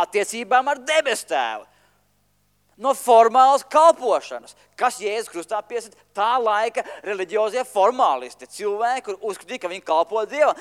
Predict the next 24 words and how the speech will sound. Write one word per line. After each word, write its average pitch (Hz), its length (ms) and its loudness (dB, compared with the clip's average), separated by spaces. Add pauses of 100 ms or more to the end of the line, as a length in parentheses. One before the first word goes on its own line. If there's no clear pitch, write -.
viņi 190 160 -14
personīgi 185 460 -6
nepazina 143 340 -12
Dievu. 123 260 -10 (500)
Viņi 208 200 -10
nemīlēja 220 520 -6
Dievu, 131 260 -10 (140)
viņi 208 180 -10
nemīlēja 202 400 -6
cilvēkus. 226 680 -6 (460)
Lūk, 202 300 -2
ļaunums. 233 480 -6 (160)
Un 220 120 -12
kur 277 200 -4
sākas 233 380 -4
ļaunums? 214 460 -2 (600)
Nu, 123 80 -20 (320)
Izrēlā 127 640 -10 (260)
tajā 196 220 -10
laikā. 233 340 -8 (240)
Kur 247 160 -8
sākas 226 320 -2
šodien? 202 380 -4 (160)
Draudzē. 220 560 -4